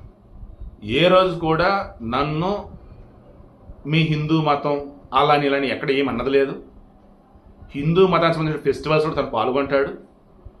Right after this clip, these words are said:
నేను ముస్లింల కుటుంబంలో ఉంటాను కాబట్టి బొట్టు పెట్టుకోవట్లేదు. నా పేరు వచ్చి సుమలతే, అంతా అదే పిలుస్తారు, సెట్లో కానీ మిగతా ఎక్కడైనా. only మా అత్తగారి ఇంట్లో అయేష్ అని పిలుచుకుంటారు. ఇక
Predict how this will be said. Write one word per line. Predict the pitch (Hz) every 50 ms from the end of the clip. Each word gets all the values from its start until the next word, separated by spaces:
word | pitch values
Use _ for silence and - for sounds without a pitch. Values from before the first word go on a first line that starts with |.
| - - - -
నేను | 113 120 139 165 190 196 165 151 147 156 170 170 170 - - - - -
ముస్లింల | 110 104 107 - - 170 190 196 196 185
కుటుంబంలో | 180 165 170 170 165 170 165 165
ఉంటాను | 147 135 156 151
కాబట్టి | 151 160 156 - 113
బొట్టు | 127 127 135
పెట్టుకోవట్లేదు. | 139 147 147 143 - 143 123 123 123 113 107 107 135 - - - - - - - - - - - - - - -
నా | 110 120 139
పేరు | 147 - 160 170 185
వచ్చి | 180 160 170 160
సుమలతే, | - - 123 127 139 143 139 - - 170 - - - - -
అంతా | 110 113 127 170 156
అదే | 131 151 143
పిలుస్తారు, | - 139 139 131 - 139 131
సెట్లో | 151 151 - 127 - - 139
కానీ | 135 135 127
మిగతా | 123 127 127 127
ఎక్కడైనా. | - 123 131 127 131 170 214 - - - - - - - - 107
only | 113 143 165 190 214 214 180
మా | 156
అత్తగారి | 143 123 - - 160 165 165 160
ఇంట్లో | 151 - 190 131
అయేష్ | 127 143 143 147
అని | 170 160
పిలుచుకుంటారు. | - 147 127 - - - 107 90 87 82 80 - - - - - - - - - - - - - - - - - 131
ఇక | 135 - 139 123 92 -